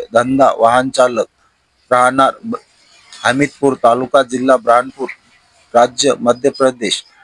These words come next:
नंबर दोन, अनीस खान मु-, मुमताज खान, वय सव्वीस वर्षे, धंदा गाडी मालक, राहणार बुरहानपूर, राज्य मध्य प्रदेश, यांच्याविरुद्ध भारतीय वन अधिनियम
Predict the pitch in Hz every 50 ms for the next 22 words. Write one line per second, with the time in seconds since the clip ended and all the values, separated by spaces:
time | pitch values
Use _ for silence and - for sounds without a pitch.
0 | _ _ - 120 131 135 139 139 135 127 139 139 139 - - 113 123 131 135 143
1 | 139 - - - - 123 127 131 - - 127 131 135 - _ _ 123 127 127 127
2 | - - 139 139 135 - - 143 135 135 135 131 127 135 135 131 - - 120 127
3 | 139 135 - - 139 135 131 - - - 101 98 - - - - - - - 110
4 | 117 123 131 135 139 135 - - - 107 104 117 120 123 135 135 131 127 123 123
5 | 117 104 - - - - - - - - - 120 120 123 123 135 139 139 - 120
6 | 117 123 120 127 131 135 131 - 131 110 - - - - - - - - - 123
7 | 123 - - - 143 135 135 127 - 139 135 - - 139 131 123 135 117 - -
8 | - 120 120 127 123 - 139 135 135 135 131 - - - 131 110 104 104 101 107
9 | 113 - - 135 131 131 135 127 104 - - - - 107 117 117 143 143 143 139
10 | 139 131 120